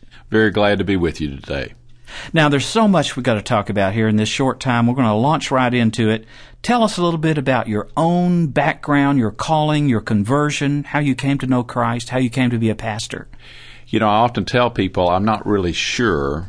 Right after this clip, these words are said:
Speaker 1: when I became a Christian that really causes people pause, but I share it like this. As a child, I made some kind of decision growing up in a Christian home, but I really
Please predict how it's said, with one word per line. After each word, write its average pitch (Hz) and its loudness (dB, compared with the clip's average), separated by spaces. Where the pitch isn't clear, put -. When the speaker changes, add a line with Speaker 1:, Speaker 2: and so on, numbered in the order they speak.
Speaker 1:
when 82 -4
I 82 -2
became 87 -4
a 76 -8
Christian 98 -4
that 82 -4
really 90 -2
causes 80 -6
people 80 -8
pause, 78 -2
but 87 -4
I 82 0
share 135 0
it - -4
like 87 -2
this. 71 -6
As 95 -4
a 82 -10
child, 101 0
I 87 2
made 87 -4
some 90 -6
kind 87 -6
of 80 -14
decision 73 -6
growing 95 0
up 92 -2
in 85 -4
a - -6
Christian 95 -2
home, 78 -2
but 85 -2
I 80 2
really 95 -2